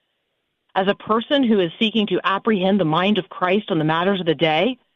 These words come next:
and bring the mind of Christ to bear on a day like today,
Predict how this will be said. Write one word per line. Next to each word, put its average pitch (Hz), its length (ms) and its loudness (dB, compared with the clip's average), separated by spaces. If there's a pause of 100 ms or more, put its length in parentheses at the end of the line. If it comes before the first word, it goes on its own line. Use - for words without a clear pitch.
(220)
and 175 180 0
bring 185 440 2
the 240 80 2
mind 208 260 0
of 190 100 -6
Christ 190 340 -2
to 175 80 -4
bear 170 460 0 (380)
on 196 180 -2
a 185 80 2
day 185 300 2
like 285 240 -2
today, 349 560 -2